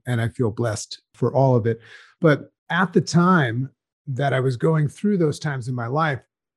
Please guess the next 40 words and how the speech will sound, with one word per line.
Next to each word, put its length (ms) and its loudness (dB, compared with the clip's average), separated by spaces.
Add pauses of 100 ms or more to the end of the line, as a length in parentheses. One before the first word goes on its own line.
(140)
looking 400 2
forward, 600 0 (420)
I 120 0
could 240 4
not 320 2
see 360 4
myself 680 0
becoming 440 -4
who 220 2
I 140 0
am 260 -2
now. 360 -2 (320)
The 140 6
idea 460 4
of 260 -4
becoming 540 -2
who 300 0
I've 180 -4
become 720 -4 (300)
physically, 420 -2
mentally, 540 -2
and 200 -4
financially, 1000 0 (280)
and 160 -2
really 280 2
for 140 0
the, 260 -2
for 100 -4
the 60 -4
most 240 -2
part, 240 -6 (280)
getting 280 -2
my 100 -4
shit 300 -6
together, 480 -4
it 80 -4
just 240 -2
didn't 180 4
make 160 0
sense. 400 -2